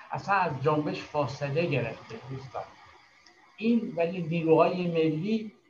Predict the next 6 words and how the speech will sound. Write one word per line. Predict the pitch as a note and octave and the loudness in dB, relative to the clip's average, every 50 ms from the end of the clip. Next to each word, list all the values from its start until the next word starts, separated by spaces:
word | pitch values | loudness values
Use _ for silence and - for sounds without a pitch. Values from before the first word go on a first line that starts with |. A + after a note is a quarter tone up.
| - - _ _ _ - | -20 -20 _ _ _ -6
می‌تونن | D3+ D#3+ F3+ G3 A3+ A#3 A#3 - A#3 G#3 G3+ F#3 E3 D#3 D3 C#3+ C3 B2 A#2 - - - | -4 -2 2 6 6 6 6 4 0 0 0 2 4 4 4 4 4 2 0 -2 -4 -4
امروز | C#3 C#3+ D3 D3+ E3 G3+ G3+ - | -2 -2 -2 -2 -2 -4 -2 -2
به | D3 D#3 | 0 0
نظرم | D3+ C#3 E3 E3+ F3 F3 F3 E3+ D#3+ | 2 2 2 2 2 0 -2 -2 2
با | D3 D3 D3 | 4 4 4
امکانات | D3 D3 C#3+ C3+ C#3+ D3 D3+ D3 D3 D#3 E3 E3+ E3+ - | 4 2 -2 -2 0 2 2 2 4 4 4 2 2 2